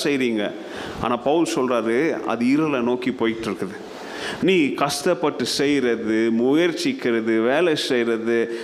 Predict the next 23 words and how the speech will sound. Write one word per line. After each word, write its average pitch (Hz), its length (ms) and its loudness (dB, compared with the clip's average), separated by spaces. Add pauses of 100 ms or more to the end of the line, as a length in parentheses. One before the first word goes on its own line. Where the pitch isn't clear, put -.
(120)
அஹ், 160 60 0
உங்களுடைய 135 520 4
எல்லாத்தையும் 226 600 2
நீங்க 175 200 4
போடுற 143 480 0
எல்லாமே 120 720 0 (300)
எதை 143 320 4
நோக்கிய 156 500 2
ஒரு 123 180 2
பயணம்? 120 600 0 (920)
இருளை 165 880 4 (100)
நோக்கிய 131 800 2
ஒரு 131 380 4
பயணத்துல 117 600 2
இருக்கிறோம். 143 580 0 (760)
இந்த 135 120 -2
உலகம் 233 300 4
அதை 214 160 2
நோக்கி 202 260 4
தான் 214 140 4
நம்மளை 180 200 2
கொண்டு 165 280 0
போவோம். 123 380 0